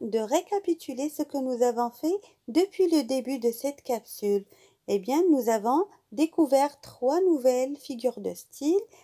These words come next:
à savoir l'hyperbole, la périphrase et l'énumération.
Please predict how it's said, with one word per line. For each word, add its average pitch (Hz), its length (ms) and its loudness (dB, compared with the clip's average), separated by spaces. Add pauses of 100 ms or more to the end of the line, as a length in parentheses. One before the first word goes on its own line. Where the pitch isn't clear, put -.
(120)
à 220 80 -6
savoir 202 600 0
l'hyperbole, 196 800 -2 (560)
la 247 240 0
périphrase 247 960 -4 (280)
et 320 140 2
l'énumération. 233 1000 0